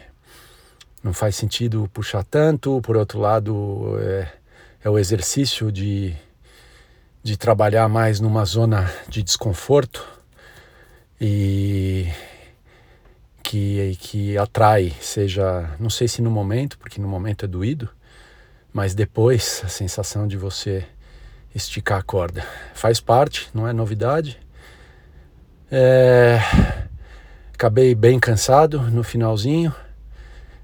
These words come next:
agora recuperando, mas no final de tudo a sensação geral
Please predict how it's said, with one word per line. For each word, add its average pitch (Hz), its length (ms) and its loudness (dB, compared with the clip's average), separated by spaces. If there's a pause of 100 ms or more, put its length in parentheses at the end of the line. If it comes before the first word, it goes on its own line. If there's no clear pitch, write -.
(300)
agora 110 460 4
recuperando, 131 840 4 (1160)
mas 120 140 2
no 120 60 2
final 139 260 4
de 117 140 2
tudo 135 300 0
a 120 40 4
sensação 120 1160 -2
geral 117 720 4